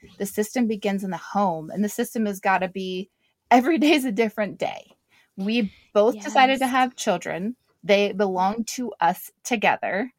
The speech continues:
Speaker 1: If I'm the stay-at-home mom, my role is to be with the kids while you are at work. And then when you get home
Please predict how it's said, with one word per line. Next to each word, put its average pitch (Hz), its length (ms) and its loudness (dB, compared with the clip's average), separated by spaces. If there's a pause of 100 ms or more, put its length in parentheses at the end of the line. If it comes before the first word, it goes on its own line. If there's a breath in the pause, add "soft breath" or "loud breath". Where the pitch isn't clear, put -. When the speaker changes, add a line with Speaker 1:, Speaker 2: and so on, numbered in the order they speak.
(420)
Speaker 1:
If 202 140 -6
I'm 208 180 2
the 262 100 -2
stay-at-home 285 480 -4
mom, 208 240 -4
my 196 200 -4
role 208 400 0
is 208 120 -6
to 208 80 -10
be 196 120 -6
with 196 120 -8
the 190 80 -10
kids 202 320 -8
while 185 200 -6
you 185 260 -6
are 190 120 0
at 185 200 -2
work. 185 400 -10
And 202 160 -2
then 196 140 -2
when 196 160 -4
you 202 120 -6
get 190 220 -2
home 202 560 -4